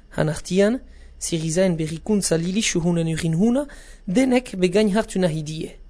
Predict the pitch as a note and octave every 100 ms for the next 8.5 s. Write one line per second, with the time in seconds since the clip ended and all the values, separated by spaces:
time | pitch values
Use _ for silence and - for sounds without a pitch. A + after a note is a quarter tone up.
0 | - - E3+ - B3+ C4+ D4 - - -
1 | C#4+ - A#3 B3+ - - - D4 D4 A#3
2 | E3+ E3 D#3+ - - - - - E3+ E3
3 | F#3+ F#3 E3+ E3+ E3 F3+ F#3 D#3+ E3 -
4 | D#3+ - G#3 E3 - C4 B3 - - -
5 | - E3+ D#3 D3 A3+ - - - D#3+ -
6 | F3 D#3+ D#3 D#3 - G#3 E3+ - F3+ F3+
7 | G#3 - - - - - A3 A3+ B3+ A#3
8 | A3 - F3+ G3